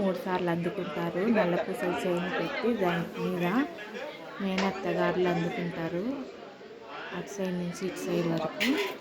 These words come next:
దానికి రెడీ చేస్తున్నారు అందుకోవడానికి. రెడీ అయిపోయింది. ఇప్పుడు అందుకుంటారు చూడండి. అటు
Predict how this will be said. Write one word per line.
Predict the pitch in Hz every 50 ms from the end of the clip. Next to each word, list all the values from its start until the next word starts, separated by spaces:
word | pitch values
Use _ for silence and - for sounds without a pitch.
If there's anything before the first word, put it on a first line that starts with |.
| - 220 240 247 247 254 262 277 - - - - - - - - - - - - - - - - - - - - - - - - - - - - - - - - - - - - - - - - - 208 202 196 190 185 185 185 196 208 208 190 175 - 170 165 165 226 233 226 208 202 208 208 - 139 139 - - - 196
దానికి | 190 190 185 190 180 175 185
రెడీ | 185 175 175 185 175 196
చేస్తున్నారు | 180 175 170 214 208 208 175 175 165 160 165 175 175 170
అందుకోవడానికి. | 165 170 170 170 170 - 180 175 170 170 160 165 170 170 - 571 571 - - 320 453 - - - - - - - - - - - - - - 262 - 202
రెడీ | 185 170 185 180
అయిపోయింది. | 170 170 170 - - 170 170 - 165 165 190 196 233 262 349 - 277 - - 349 - - -
ఇప్పుడు | 185 277 277 190 185
అందుకుంటారు | 180 175 170 170 - 185 180 175 - 170 165 160 - - 175
చూడండి. | 170 165 160 156 170 165 220 262 - - - - - - 214 208 - - - 196 196 196 208 247 - 185 196 185 - - - 202
అటు | 185 -